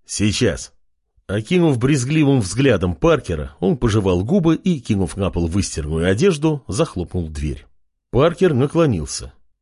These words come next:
Изодранных штанов больше не было, вместо них он получил новый комплект. Второй комплект передал Санни. Тёмные штаны и кофта были слегка великоваты, но, может, это дело привычки.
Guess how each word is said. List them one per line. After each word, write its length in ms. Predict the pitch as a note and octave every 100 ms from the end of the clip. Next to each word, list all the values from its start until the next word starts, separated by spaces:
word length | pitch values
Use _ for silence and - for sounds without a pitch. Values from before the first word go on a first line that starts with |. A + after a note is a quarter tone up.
| _
Изодранных 680 | - F#2 A#2+ F#3 E3 D#3+ -
штанов 440 | - C3 D#3 D3+
больше 360 | A2+ D#3 - C3+
не 220 | G#2+ F#2+
было, 360 | F2+ G#2+ B2 -
вместо 380 | C2 E2+ - B2
них 220 | C3 E3
он 100 | E3
получил 540 | A#2+ C3+ C3+ G2+ A#2 G#2
новый 340 | F#2+ G2+ F2
комплект. 600 | F#2 A2+ A2+ D2 B1+ - - _ _
Второй 460 | - - F2 A#2+ D3+
комплект 520 | E3 C3 D3+ C#3+ -
передал 400 | - C#3 F#2+ F2
Санни. 520 | - - C#2+ A#1+ - - _ _ _
Тёмные 400 | - F#3 F3+ D3+
штаны 460 | - A#2+ A2 E3
и 60 | C#3
кофта 460 | - C#3+ C3+ - G2+
были 260 | G2 G3
слегка 420 | D#3+ B2 B2 -
великоваты, 720 | G2 F#2+ F#2 D#3+ F3 A2 D#2+ D2
но, 340 | G#2+ A2+ D2+ -
может, 340 | F#2 A2+ D2+
это 180 | D#2 D2+
дело 340 | D2 C#2+ F2 D2+
привычки. 600 | - D#2+ D#2 - -